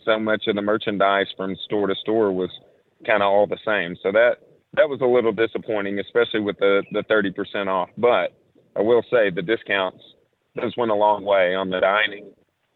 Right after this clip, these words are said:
um, you know, the different reservations that we had. And then, of course, at the,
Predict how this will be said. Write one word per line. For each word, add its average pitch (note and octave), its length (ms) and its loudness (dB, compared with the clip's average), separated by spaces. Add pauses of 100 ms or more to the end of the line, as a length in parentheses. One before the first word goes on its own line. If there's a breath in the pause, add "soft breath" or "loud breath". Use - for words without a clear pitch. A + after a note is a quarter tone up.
(140)
um, F#2 600 -2 (180)
you G#2 160 -2
know, F#2+ 140 0
the F2+ 100 -6
different G2 320 -4
reservations G2+ 640 0
that G2 100 -2
we F#2 160 0
had. G2 280 4
And F#2+ 120 -6
then, F#2+ 200 -4
of E2 160 -12
course, G2+ 340 -2
at F2+ 220 -4
the, F2+ 360 4